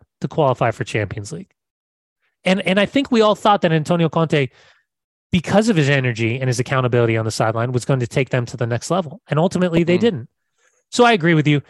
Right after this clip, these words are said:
Speaker 1: You take money out of the conversation, I think this relationship would have unraveled a long time ago. But it's always about money. Don't be
Speaker 2: Yeah.
Speaker 1: stupid. It's
Speaker 2: Antonio
Speaker 1: always
Speaker 2: Conte
Speaker 1: about money.
Speaker 2: signed for the money, uh,
Speaker 1: Yeah.
Speaker 2: because he had nothing else going on and was like, "Oh, I can do eighteen months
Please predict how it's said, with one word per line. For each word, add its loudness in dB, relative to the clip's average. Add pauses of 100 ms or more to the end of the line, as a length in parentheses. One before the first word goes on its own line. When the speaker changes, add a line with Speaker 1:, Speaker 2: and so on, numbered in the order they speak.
(160)
Speaker 1:
You 0
take 2
money 2
out 4
of 2
the -2
conversation, -2
I -2
think -4
this 0
relationship -2
would 0
have -2
unraveled -2
a -2
long 0
time -6
ago. -10 (560)
But 0 (840)
it's -2
always 2
about -2
money. -10 (280)
Don't 0
be 0
Speaker 2:
Yeah. -2
Speaker 1:
stupid. -6 (200)
It's -4
Speaker 2:
Antonio 2
Speaker 1:
always 0
Speaker 2:
Conte 0
Speaker 1:
about 0
money. 0
Speaker 2:
signed -2
for -2
the -4
money, -4 (180)
uh, -4
Speaker 1:
Yeah. 0
Speaker 2:
because -6
he -2
had -4
nothing -2
else -2
going -2
on -4
and -6
was -4
like, -4
"Oh, -2
I 0
can -6
do 0
eighteen -2
months -6